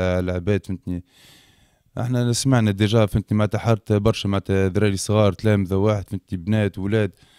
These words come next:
فهمتني، فارقوا زاد الحياة على فازات كيما هذه يعني، فهمتني،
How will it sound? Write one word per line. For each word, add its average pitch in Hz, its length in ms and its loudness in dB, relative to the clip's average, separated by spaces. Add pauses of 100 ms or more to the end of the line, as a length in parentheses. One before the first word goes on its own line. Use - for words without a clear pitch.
(840)
فهمتني، 107 280 -10
فارقوا 127 340 -4
زاد 123 140 -2
الحياة 113 360 -2
على 123 360 -2
فازات 117 320 -4
كيما 107 280 -4
هذه 98 140 -6
يعني، 82 280 -8
فهمتني، 90 600 -6